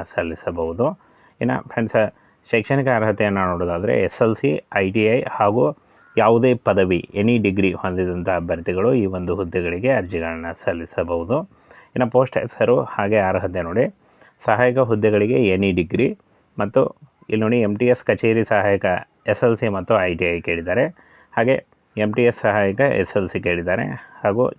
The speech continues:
ಚಾಲಕ ಎಸ್ ಎಲ್ ಸಿ ಅಥವಾ ಪದವಿ, ಯಾವುದೇ ಪದವಿ ಅಥವಾ, ಆ, ನೀವು ಎಸ್ ಎಲ್ ಸಿ ಮಾಡಿದ್ರೂ ನೀವು ಚಾಲಕ ಹುದ್ದೆಗಳಿಗೆ ಅರ್ಜಿಗಳನ್ನ ಸಲ್ಲಿಸಬಹುದು. ಇನ್ನು ಪೋಸ್ಟ್ ಹೆಸರು ಹಾಗೆ ಸಂಬಳ ನೋಡಿ, ಪ್ರತಿ ತಿಂಗಳ ಸಂಬಳ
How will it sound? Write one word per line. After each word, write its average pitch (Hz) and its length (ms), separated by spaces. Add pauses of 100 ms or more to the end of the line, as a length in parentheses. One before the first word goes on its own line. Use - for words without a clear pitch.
(120)
ಚಾಲಕ 113 280
ಎಸ್ 117 360
ಎಲ್ 113 120
ಸಿ 117 120
ಅಥವಾ 120 300
ಪದವಿ, 92 540 (100)
ಯಾವುದೇ 104 440 (440)
ಪದವಿ 110 340
ಅಥವಾ, 98 280 (540)
ಆ, 107 240
ನೀವು 101 340
ಎಸ್ 98 200
ಎಲ್ 107 120
ಸಿ 110 120
ಮಾಡಿದ್ರೂ 92 440
ನೀವು 95 260
ಚಾಲಕ 98 360
ಹುದ್ದೆಗಳಿಗೆ 90 540
ಅರ್ಜಿಗಳನ್ನ 85 580 (200)
ಸಲ್ಲಿಸಬಹುದು. 87 760 (480)
ಇನ್ನು 120 140
ಪೋಸ್ಟ್ 120 280
ಹೆಸರು 120 340
ಹಾಗೆ 107 340
ಸಂಬಳ 98 440
ನೋಡಿ, 87 240
ಪ್ರತಿ 104 280
ತಿಂಗಳ 92 300
ಸಂಬಳ 87 340